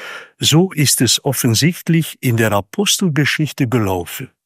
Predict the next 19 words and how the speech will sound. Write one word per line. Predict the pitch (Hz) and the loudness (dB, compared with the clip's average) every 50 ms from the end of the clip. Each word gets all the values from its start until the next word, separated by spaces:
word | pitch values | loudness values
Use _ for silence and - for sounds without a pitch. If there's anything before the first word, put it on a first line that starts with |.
| _ _ _ _ - - - - - - - - _ _ _ _ _ | _ _ _ _ -20 -20 -20 -20 -20 -20 -20 -20 _ _ _ _ _
Es | - 117 - - | -2 -2 0 2
lohnt | - 135 151 185 208 208 180 | 2 2 4 4 2 2 0
sich | - - 180 175 - - - | 2 2 2 2 2 0 -4
hier, | - 104 107 127 135 156 175 175 165 - | -2 0 2 4 4 4 2 2 0 0
das | 117 117 110 - - | -2 0 0 0 -2
Ergebnis | - - 120 107 98 95 117 147 175 180 151 143 131 117 107 - - - - | 0 -2 -2 -2 0 2 2 2 2 2 2 2 2 2 2 0 -2 -2 -2
des | 120 113 104 - - - | -2 0 0 0 -2 0
ersten | - 143 170 175 - - - - 135 120 | 2 2 2 2 2 0 2 2 0 2
Apostelkonzils | - - 101 - - 185 185 - - - 180 160 - - 135 127 117 - - 147 147 151 156 160 - - - - - - _ _ | 0 -2 -4 -2 -2 0 0 0 2 2 0 2 2 2 2 2 2 2 0 2 2 2 2 2 0 -2 -2 -4 -6 -14 _ _
vollständig | _ - - 123 110 110 - - - - - 151 156 165 165 143 160 151 - - - | _ -2 0 2 2 2 2 0 -2 0 2 4 4 6 6 4 2 0 0 -4 -6
zu | - - - 139 | -4 0 0 2
zitieren. | 123 - - - 131 113 - - 113 98 90 95 92 90 90 98 | 2 2 2 2 0 0 0 -2 -2 -2 0 -2 -4 -4 -8 -6
Und | - 117 110 92 - | -4 -4 -2 -2 -2
ich | 107 - - | -4 -2 0
lese: | - 117 127 143 160 160 - 165 165 - _ _ _ _ _ _ _ _ _ _ _ _ _ _ _ _ _ _ _ _ _ | 2 4 4 4 4 4 2 2 0 -2 _ _ _ _ _ _ _ _ _ _ _ _ _ _ _ _ _ _ _ _ _
„Man | 131 127 135 143 143 135 | 2 4 4 4 4 2
verabschiedete | 123 - 131 113 110 - - 180 202 - - - - 170 156 139 135 120 120 104 - - 143 170 180 - _ _ _ | 2 2 0 -2 -2 -2 -2 -2 0 0 0 0 2 4 4 4 4 4 2 2 2 0 0 0 0 -4 _ _ _
die | - 110 123 120 110 - | -6 -4 -2 -2 -2 -2
Abgesandten, | - 104 - - - - 135 120 - 139 135 143 165 160 - - 208 240 247 | -4 -4 -6 -6 -2 -2 0 2 2 2 2 4 2 2 2 0 0 -2 -2